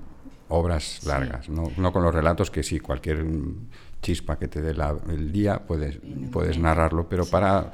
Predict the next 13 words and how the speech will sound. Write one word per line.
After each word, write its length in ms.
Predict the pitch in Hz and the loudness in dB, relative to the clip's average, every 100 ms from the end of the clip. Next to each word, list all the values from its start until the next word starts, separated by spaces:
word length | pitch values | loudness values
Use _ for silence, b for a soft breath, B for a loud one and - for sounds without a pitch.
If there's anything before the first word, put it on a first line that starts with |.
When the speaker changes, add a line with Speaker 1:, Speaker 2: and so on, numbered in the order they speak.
| B B - | B B 0
Speaker 1:
decidir 540 | 110 - 110 107 107 | 2 2 2 4 4
voy 220 | 110 107 | 4 2
a 80 | 98 | 2
hacer 220 | - 92 | 0 -2
una 200 | 95 87 | 0 2
novela 420 | 87 82 92 95 | 2 2 2 2
sobre 600 | 82 85 78 76 73 - 82 | 0 0 0 0 -2 -2 -6
esto, 340 | - - - | -6 -8 -6
o 320 | 80 80 78 | -4 -2 -2
que 120 | - 80 | -4 -4
tenga 240 | 90 80 | 0 0
este 160 | 80 82 | 0 0
argumento, 640 | 76 73 90 85 - | 0 2 2 0 -4